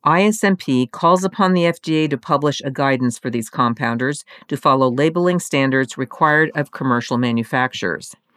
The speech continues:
In the meantime, they encourage compounders to voluntarily comply with U S P seven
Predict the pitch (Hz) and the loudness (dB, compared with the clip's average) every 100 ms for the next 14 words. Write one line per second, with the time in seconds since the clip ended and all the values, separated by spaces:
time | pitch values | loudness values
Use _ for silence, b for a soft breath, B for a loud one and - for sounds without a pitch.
0 | b b b b 175 175 220 262 - 110 | b b b b 2 4 4 2 0 -4
1 | 110 127 - b 147 151 147 220 214 - | -4 -10 -18 b -2 0 0 2 2 2
2 | 208 180 170 147 123 113 110 - 123 143 | 2 4 4 0 2 0 -4 -6 2 4
3 | 135 131 - 196 202 170 131 123 110 127 | 4 2 0 2 2 2 0 -4 -2 0
4 | 120 117 110 - 139 139 - 139 - 127 | 0 -2 -6 -2 -2 -2 -4 -8 -4 -4
5 | 120 117 | -2 -4